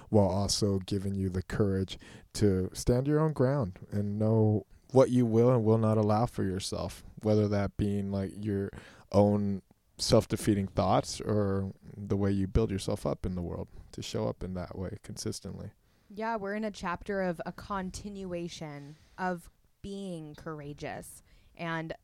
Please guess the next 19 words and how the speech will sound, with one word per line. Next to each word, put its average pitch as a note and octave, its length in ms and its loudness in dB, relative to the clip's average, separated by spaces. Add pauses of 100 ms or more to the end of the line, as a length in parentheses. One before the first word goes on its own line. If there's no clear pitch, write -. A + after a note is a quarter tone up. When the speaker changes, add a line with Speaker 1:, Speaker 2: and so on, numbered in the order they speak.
(100)
Speaker 2:
I F#3 80 -2
wanna A#3 200 2
backtrack F#3 480 -4
to F#3 100 -10
something F3+ 320 -8
I E3 80 -6
said E3 400 -6 (140)
earlier F3 600 -4
about, D3+ 640 -6 (500)
uh, E3 140 -2
that E3 300 -4 (120)
first A3+ 300 -4
weekend D#3 840 -8 (260)
on F3 120 -8
the E3+ 80 -8
fifth F3+ 720 -8
and E3+ 100 -12
the D#3+ 80 -8
sixth, - 680 -10